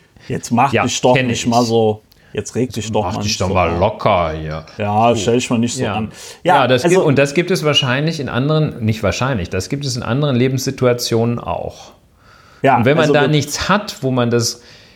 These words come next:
Speaker 2: hinkanalisieren kann, dann ist die Gefahr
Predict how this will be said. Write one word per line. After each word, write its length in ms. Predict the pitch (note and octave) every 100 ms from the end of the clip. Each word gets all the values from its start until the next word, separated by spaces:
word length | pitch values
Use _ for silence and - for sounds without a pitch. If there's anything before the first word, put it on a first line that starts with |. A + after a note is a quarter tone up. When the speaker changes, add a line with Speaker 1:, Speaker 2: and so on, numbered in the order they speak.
| _
Speaker 2:
hinkanalisieren 1400 | - A3+ D4+ F3+ - G#2+ G2+ F#2 G2 F#2 G2 G2 F2 F2
kann, 440 | - F2 G#2 F3+ - - _ _ _ _ _ - -
dann 460 | A2 B2+ C3+ C#3+ - - - - _ _ - - - - - - _
ist 220 | D#3+ D#3
die 80 | B2+
Gefahr 720 | A2+ - - C3 C#3+ G3 B3